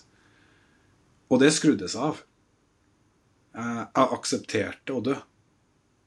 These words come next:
Der og da. Aksepterte at nå kom jeg til å dø. Eh, da jeg gikk opp på luka igjen, så sa,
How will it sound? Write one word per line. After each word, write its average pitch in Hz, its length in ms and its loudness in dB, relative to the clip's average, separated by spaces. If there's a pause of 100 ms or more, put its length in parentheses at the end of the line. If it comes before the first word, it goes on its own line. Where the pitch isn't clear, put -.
(180)
Der 107 180 -4
og 113 80 -4
da. 123 100 -2 (640)
Aksepterte 110 760 -6
at - 100 -8
nå 107 160 -4
kom 104 220 -4
jeg 101 140 -4
til 104 80 -2
å 120 80 -2
dø. 135 40 -2 (280)
Eh, 104 1000 -8 (100)
da 104 180 -6
jeg 110 120 0
gikk - 120 -12
opp 101 120 -8
på 113 120 -2
luka 101 240 -2
igjen, 120 240 -2
så 104 140 -6
sa, 98 200 -4